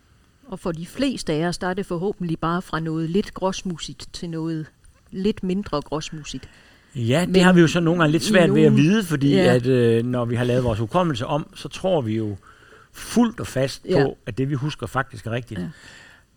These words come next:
Speaker 2: Det var især noget, jeg var meget... Nu, nu var jeg blevet opmærksom på det med, med nogle tidligere bøger, men da jeg skrev om hippierne, der var det meget tydeligt,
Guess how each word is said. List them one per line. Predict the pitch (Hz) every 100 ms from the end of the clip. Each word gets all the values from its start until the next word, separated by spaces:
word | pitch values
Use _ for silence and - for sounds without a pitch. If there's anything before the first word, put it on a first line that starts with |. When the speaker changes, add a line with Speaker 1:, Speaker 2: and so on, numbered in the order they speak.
| - 160 131
Speaker 2:
Det | 117
var |
især | 123 - 190 175
noget, | 131 139
jeg | 143
var | 120
meget... | 113 120 147 -
Nu, | 143 151
nu | 147
var | 143
jeg | 160
blevet | 156
opmærksom | 117 120 160 139 123
på | 127
det | 113
med, | 110
med | 127 113
nogle | 113 107 98
tidligere | - 180 185 131
bøger, | 135 135
men | 110 107
da | 107
jeg | 101
skrev | 175
om | 151
hippierne, | 143 156 143 104 90 - _ - - _ _ -
der |
var | 135
det | 143
meget | 120 117 127 185
tydeligt, | - - 147 151 147